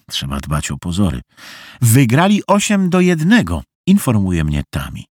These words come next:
„Mm, niesamowite. Ha, musisz przyjść na mecz w przyszłą środę.” „Mm, marzę o tym”, odpowiadam. Marzę również, żeby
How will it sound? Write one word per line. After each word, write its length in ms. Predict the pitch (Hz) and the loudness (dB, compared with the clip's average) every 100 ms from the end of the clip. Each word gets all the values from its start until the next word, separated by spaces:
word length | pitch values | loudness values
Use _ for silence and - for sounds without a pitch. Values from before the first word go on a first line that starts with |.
| _ _ - | _ _ 0
„Mm, 600 | 95 196 262 233 156 87 | 4 4 4 4 6 4
niesamowite. 1000 | 87 90 - 147 180 220 - - 85 - - _ - - - | 2 0 0 2 2 0 -2 -4 -4 -10 -18 _ -20 -20 0
Ha, 220 | 135 151 - - | 4 4 0 0
musisz 340 | 170 - 220 | 0 2 -2
przyjść 420 | - - 233 - 202 | 0 -2 0 0 0
na 140 | 196 | 0
mecz 360 | 180 277 226 - | 2 0 -2 -4
w 60 | |
przyszłą 360 | - 208 - 208 | -2 0 2 0
środę.” 380 | 240 269 185 - _ _ - | 2 0 -2 -6 _ _ 2
„Mm, 240 | 131 151 | 4 6
marzę 480 | 113 160 170 165 165 | 6 4 2 0 0
o 100 | 160 | 0
tym”, 400 | - 160 131 120 80 _ | 0 0 2 0 -6 _
odpowiadam. 760 | 85 - 71 71 57 - 60 - _ _ _ _ _ - - - - | -8 -6 -8 -6 -6 -8 -12 -14 _ _ _ _ _ -20 -20 -18 -10
Marzę 320 | 120 101 87 | -6 -2 0
również, 760 | 101 98 95 98 92 - - - - _ | 0 0 0 0 -2 -4 -10 -14 -20 _
żeby 300 | 76 95 92 | -8 -6 -6